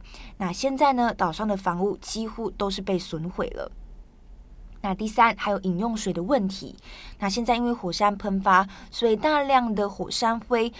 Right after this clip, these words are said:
让供水的问题变得非常的棘手。那第四，也就是现在东加的航班是暂时停止的，部分的海上运输路线也是被中断了，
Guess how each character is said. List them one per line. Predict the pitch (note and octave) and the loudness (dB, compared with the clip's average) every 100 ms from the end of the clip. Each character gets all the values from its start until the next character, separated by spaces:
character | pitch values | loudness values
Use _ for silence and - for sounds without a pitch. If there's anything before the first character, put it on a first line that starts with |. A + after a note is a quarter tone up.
| - - | -16 4
让 | C4 A#3 | 4 6
供 | A#3 A#3 | 2 2
水 | B3 F#3 | -2 -2
的 | F#3 | 2
问 | A#3+ A3 | 2 2
题 | G3 E3 | -2 -10
变 | - A3 | -4 -2
得 | F#3+ | -2
非 | G3 G#3 | -2 -2
常 | G#3 F#3+ | 0 -2
的 | |
棘 | E3+ - E3+ G3 | -2 -6 -4 -2
手。 | - G3 - - - - - - - - | 2 2 0 -12 -20 -20 -20 -20 -20 -8
那 | F#3+ | -6
第 | G3 C4 | -4 -4
四， | - D4+ C4 - - - | -4 -2 -2 -6 -18 -6
也 | F#3 | -2
就 | G#3+ | -2
是 | A3+ | -2
现 | G#3 B3 G#3+ | 0 0 4
在 | A3+ G3 | 6 6
东 | A3+ A3+ | 2 -2
加 | G#3+ G#3+ | 2 4
的 | G3+ | 4
航 | G3 F3 F#3 | 0 0 2
班 | G3 A3 F#3+ | 4 4 2
是 | - A#3 | -2 -4
暂 | G3 A#3+ A3 | 2 4 6
时 | G3 G3 F#3 | 2 -4 -6
停 | - F3+ | -4 -2
止 | G#3+ F#3+ | -2 -4
的， | - - - - A#3 | -4 -4 -4 -10 -8
部 | A#3+ | -6
分 | A3+ B3 A3 | 0 0 2
的 | G#3 | 0
海 | G#3 F#3+ | -2 -4
上 | - A3 | 0 -2
运 | A#3+ A3 | 0 -4
输 | G#3 A3 | -2 -4
路 | A#3 G#3+ | -4 -4
线 | G#3+ G#3 - | -2 -2 -2
也 | |
是 | D#3 G3 | -8 -4
被 | G#3+ | -2
中 | G3 A3+ A3 | -2 -2 -4
断 | A3 A3 A2 | 2 2 2
了， | G#2+ | -6